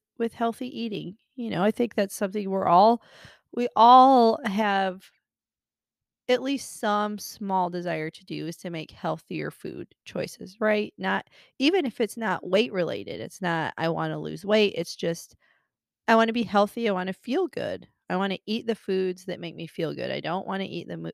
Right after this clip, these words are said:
foods that make me feel like crap all the time." <laughs> And so we're, we're a, we're constantly, I think all of us are constantly on this journey to find,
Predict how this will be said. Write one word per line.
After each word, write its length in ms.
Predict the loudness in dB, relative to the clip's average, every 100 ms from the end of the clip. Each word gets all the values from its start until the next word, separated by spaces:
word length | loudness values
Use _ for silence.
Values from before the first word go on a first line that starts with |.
| _
foods 480 | _ -4 -4 -6 -8
that 140 | -10
make 160 | -8 -10
me 80 | -14
feel 240 | -8 -6
like 200 | -4 -6
crap 320 | -8 -8 -8 -8
all 200 | -12 -12 -12
the 80 |
time." 360 | -10 -8 -6 -8 -10 _ -20
<laughs> 200 | -20 -20 -20 -20 _ _
And 300 | 6 6 4
so 580 | 4 6 8 6 4 2 _ _ _ _ _ _ _ _ _
we're, 200 | -2 -2 -4 -12
we're 260 | -4 -2 -2
a, 160 | -4 -4
we're 240 | -4 -4 -6
constantly, 640 | -4 2 2 0 -4 -4 -4
I 120 | -6
think 240 | -4 -4 2
all 220 | 2 2
of 80 | -2
us 160 | -6
are 60 | -10
constantly 600 | -6 -6 -6 -10 -10 -8
on 140 | -8
this 180 | -10 -10
journey 380 | -8 -8 -10 -18
to 100 | -16
find, 480 | -10 -8 -6 -10 -14